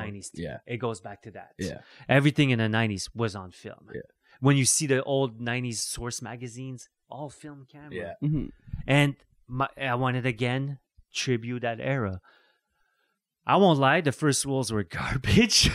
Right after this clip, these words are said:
Speaker 3: <laughs>
Speaker 1: garbage, garbage. 'Cause you have to, like, understand the light meter inside the camera, the manual focus, which film to use for what reason. If I'm shooting daylight outside, I'm not gonna sh-, use a big iso film.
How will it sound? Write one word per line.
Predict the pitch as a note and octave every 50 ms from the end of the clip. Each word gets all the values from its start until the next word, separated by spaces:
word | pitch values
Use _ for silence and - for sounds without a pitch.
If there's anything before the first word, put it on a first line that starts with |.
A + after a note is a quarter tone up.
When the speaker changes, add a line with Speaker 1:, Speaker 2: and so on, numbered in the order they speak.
| A#3 -
Speaker 3:
<laughs> | G#3 E3 E3 G3 G#3+ G3 D#3+
Speaker 1:
garbage, | F#3+ A#3+ B3 B3+ A#3 G#3+ G3 D#3+ D#3 E3+ D#3 C3 A2+ - - - - - - - - - - - - - - - C#3+
garbage. | A2+ - F#3 G3 F3 D#3+ D3 A#2 C3+ A#2+ G#2 F#2 A2 -
'Cause | - D3 C3+ A2 G#2
you | B2+
have | - A#2+ B2 -
to, | - D3
like, | B2+ B2+ B2 B2 -
understand | - C3+ C3 B2+ A#2+ A2 - - - B2+ B2+ B2+ B2 A#2+ A#2 - _ _ B2+
the | A2 A2 G2+
light | G2+ G2+ G2+ A2+ C3 B2 B2+
meter | C#3 C#3 C#3+ C#3+ C#3+ C#3
inside | C3+ C3+ B2 - D3+ C#3+ C#3+ D3 C#3+ C3+ C#3 C3 -
the | C3 C3
camera, | - - C#3 C3+ C#3 C#3 D3 D3 C3+ - - - - - -
the | A2+ A2
manual | G2+ G#2 A2+ A#2+ A#2+ C3 C3+ C#3 C3+
focus, | C3+ - C#3+ C#3+ C#3 - - D3+ D3+ C#3+ - - - - _ _ _ _ _ _ _ _
which | - B2+ C#3+ C#3+ - - -
film | - D#3 C#3+ C3+
to | - - C3+ A#2+
use | A2 A#2 C3+ C#3+ C3 -
for | - - B2+ A2
what | G2+ G2+ G#2+ A2+ C3+ D#3+ - -
reason. | D#3 D#3+ F3+ F3+ E3+ D#3 F#3 G3+ G#3 G#3+ G#3 F#3+ _ _ _ _ _ -
If | G#2+ -
I'm | C3+ B2+
shooting | B2 - - F3 D#3 D#3 C3+ A#2
daylight | G#2+ B2+ C3+ C#3 C#3+ C#3+ C3+ B2
outside, | A2+ A2 G#2+ - - C3 C3 B2
I'm | A2 G#2+
not | A2 A#2 A#2+ G#2+
gonna | A#2 A2 G#2 G2
sh-, | - - - -
use | - A#2+ A2+ A#2+ A#2+ G#2+ -
a | - - A2 A2
big | G2 G2 B2 A#2 A2+ G#2+
iso | G#2+ A2 A2+ A#2 A2 - A2+ G#2 -
film. | _ - G#2+ G2+ G2 E2+